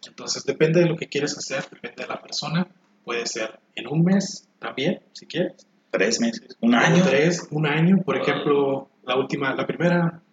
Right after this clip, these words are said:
Speaker 1: la segunda cerveza que hice, la hice con mi hermano. La acabamos de probar cuando hicimos esta cerveza. Era, la hice hace cinco años.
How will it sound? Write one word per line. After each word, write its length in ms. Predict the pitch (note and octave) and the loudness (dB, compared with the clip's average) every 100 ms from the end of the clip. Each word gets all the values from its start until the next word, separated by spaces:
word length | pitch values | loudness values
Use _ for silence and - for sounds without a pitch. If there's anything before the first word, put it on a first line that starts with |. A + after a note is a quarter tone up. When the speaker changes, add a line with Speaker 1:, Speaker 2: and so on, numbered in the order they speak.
| _ | _
Speaker 1:
la 80 | - | -6
segunda 320 | - F#3+ B3 | 4 6 6
cerveza 380 | - F3 E3 D3+ | 6 4 2 0
que 100 | C3+ | -4
hice, 180 | B2+ C3 | -6 -6
la 80 | A#2+ | -8
hice 120 | - | -10
con 140 | - - | -12 -12
mi 60 | |
hermano. 360 | - A#2 - - _ | -12 -12 -14 -16 _
La 80 | A2+ | -10
acabamos 360 | - G#2+ - - | -10 -12 -12 -16
de 80 | G#2+ | -12
probar 340 | A2 A2 G#2+ | -10 -10 -12
cuando 160 | - G#2+ | -14 -16
hicimos 340 | - A2+ - | -16 -14 -16
esta 180 | - A#2 | -14 -16
cerveza. 560 | - G#2 B2 - F3 - _ _ _ _ _ _ _ _ _ - | -16 -12 -10 -6 -6 -8 _ _ _ _ _ _ _ _ _ -6
Era, 460 | C#3+ D3 C#3+ C#3+ C#3+ | -2 0 2 0 0
la 100 | C#3+ | 0
hice 140 | D3+ | 0
hace 140 | D3+ C3+ | 0 -2
cinco 300 | C3+ B2+ A#2+ | -6 -8 -8
años. 240 | - | -8